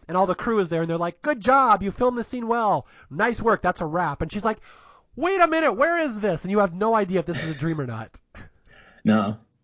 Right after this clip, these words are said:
Speaker 2: Uh, and then you see her in the,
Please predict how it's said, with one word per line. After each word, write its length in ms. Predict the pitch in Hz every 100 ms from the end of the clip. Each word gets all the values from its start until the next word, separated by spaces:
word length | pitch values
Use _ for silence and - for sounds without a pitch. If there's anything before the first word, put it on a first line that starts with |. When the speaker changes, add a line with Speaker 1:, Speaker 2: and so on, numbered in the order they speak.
| _ _ _ _ _ _ _
Speaker 2:
Uh, 280 | 117 117 113
and 220 | 123 143
then 140 | 151 165
you 100 | 165
see 260 | - 165
her 340 | 151 175 165 156 -
in 480 | 135 143 143 131 117
the, 640 | 127 127 123 120 120 110